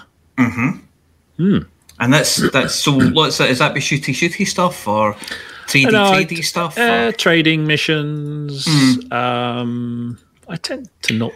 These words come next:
Speaker 2: bother too much with the shooty shooty stuff when
Speaker 1: Yeah.
Speaker 2: it's, when it's B G S stuff. Um,
Speaker 1: Mm.
Speaker 2: I know some people love to kick doors in and throw grenades. Uh,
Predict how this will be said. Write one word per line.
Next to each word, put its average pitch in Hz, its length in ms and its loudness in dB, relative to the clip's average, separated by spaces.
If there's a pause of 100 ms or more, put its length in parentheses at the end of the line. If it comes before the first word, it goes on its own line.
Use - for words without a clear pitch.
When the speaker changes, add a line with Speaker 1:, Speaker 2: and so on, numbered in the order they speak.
(220)
Speaker 2:
bother 101 280 2
too - 340 -2
much - 280 -10
with - 120 -10
the 120 60 -12
shooty - 340 -4
shooty - 320 -4
stuff - 360 -4
when 107 120 -4
Speaker 1:
Yeah. 117 540 4
Speaker 2:
it's, - 140 -18
when 110 140 -10
it's - 320 -8
B 123 180 -2
G 113 160 0
S 101 120 -2
stuff. - 520 -10
Um, 123 460 -6 (320)
Speaker 1:
Mm. 226 160 -2
Speaker 2:
I 165 40 2
know 143 100 4
some 110 240 2
people 107 300 0
love 101 300 -2
to 117 300 2 (680)
kick - 360 -2
doors 120 440 4
in 120 220 2
and 104 200 0
throw 110 260 0
grenades. 120 680 0
Uh, 135 80 -4